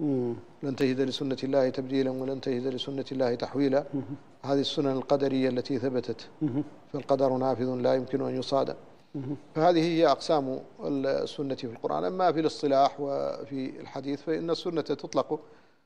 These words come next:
Speaker 2: بحسب ال-، المصطلح.
Speaker 1: مم.
Speaker 2: فعند أهل الحديث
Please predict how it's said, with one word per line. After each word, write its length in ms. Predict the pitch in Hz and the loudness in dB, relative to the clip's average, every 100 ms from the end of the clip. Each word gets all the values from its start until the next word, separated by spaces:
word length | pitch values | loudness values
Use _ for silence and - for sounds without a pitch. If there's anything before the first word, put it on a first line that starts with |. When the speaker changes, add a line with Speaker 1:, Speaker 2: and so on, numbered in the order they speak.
| _ - | _ -4
Speaker 2:
بحسب 600 | 147 143 156 165 165 135 | -2 0 -2 0 0 -2
ال-، 160 | 135 - - 147 135 131 131 - 165 | -2 -6 -6 -4 -2 0 0 -2 -6
المصطلح. 560 | 151 143 - 131 - - - - | -4 -2 0 0 0 -8 -20 -16
Speaker 1:
مم. 180 | 139 127 - | -10 -10 0
Speaker 2:
فعند 320 | 151 139 170 | 4 4 4
أهل 320 | 151 143 139 143 | 4 4 4 0
الحديث 480 | 127 147 156 139 | -4 -4 0 0